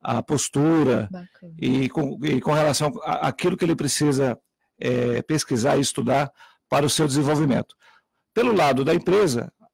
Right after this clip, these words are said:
Speaker 1: a tranquilidade que a empresa e o, e o profissional liberal tem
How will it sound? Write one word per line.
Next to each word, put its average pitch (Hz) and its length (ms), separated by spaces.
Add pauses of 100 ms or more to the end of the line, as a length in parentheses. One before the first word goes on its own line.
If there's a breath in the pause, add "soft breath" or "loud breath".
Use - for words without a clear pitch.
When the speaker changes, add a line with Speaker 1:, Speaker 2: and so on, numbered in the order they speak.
(120)
Speaker 1:
a 151 140
tranquilidade 165 640
que 156 80
a 147 60
empresa 127 540
e 135 140
o, 139 160 (100)
e 139 120
o 147 60
profissional 151 420
liberal 135 420
tem 139 400